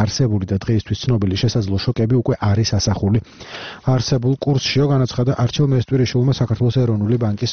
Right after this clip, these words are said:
ვიცე-პრეზიდენტმა. დღეს დილით საქართველოს პრემიერ-მინისტრმა ირაკლი ღარიბაშვილმა მთავრობის ხდომაზე თქვა, რომ ლარის კურსის ვარდნის მიზეზი სპეკულაცია და აჟიოტაჟია. მან მოუწოდა მოსახლეობას, მ,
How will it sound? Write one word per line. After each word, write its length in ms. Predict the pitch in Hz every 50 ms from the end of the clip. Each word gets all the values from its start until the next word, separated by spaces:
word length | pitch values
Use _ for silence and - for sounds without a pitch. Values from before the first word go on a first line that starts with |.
| - 135
ვიცე-პრეზიდენტმა. 880 | 135 123 - 127 123 - 117 117 110 107 110 107 107 95 90 101 95 - - _ - _ _ _ _ _ _ _ _ _ _ _ - - - - - - - - -
დღეს 140 | - 165 165
დილით 180 | 165 151 131 - 139
საქართველოს 320 | 143 143 - 131 120 - -
პრემიერ-მინისტრმა 760 | - 147 147 151 147 143 139 131 131 131 127 113 - - 127 120 120
ირაკლი 220 | 120 113 110 117 110
ღარიბაშვილმა 500 | 123 127 127 123 127 120 - - 120 135 135
მთავრობის 440 | - - 139 135 127 120 107 113 -
ხდომაზე 340 | - - 117 110 107 98 107 -
თქვა, 160 | - - 120 120 120
რომ 60 | 110 110 117
ლარის 220 | 120 123 117 - -
კურსის 240 | - 117 - 123 107 123
ვარდნის 280 | 120 113 104 123 110 - 127
მიზეზი 220 | 110 104 101 101 95 -
სპეკულაცია 580 | - 123 135 - 135 131 123 113 - - 120 107 98
და 40 | 101 - 120 123
აჟიოტაჟია. 600 | 120 113 123 135 135 - 135 131 113 120 147 156 147
მან 100 | 127 117 110
მოუწოდა 300 | 110 110 - 107 101 101 101
მოსახლეობას, 600 | 107 104 - 113 - 120 110 110 117 123 139 127 -
მ, 1120 | - - - - - - - - - - - - - - - - - - 131 131 123 123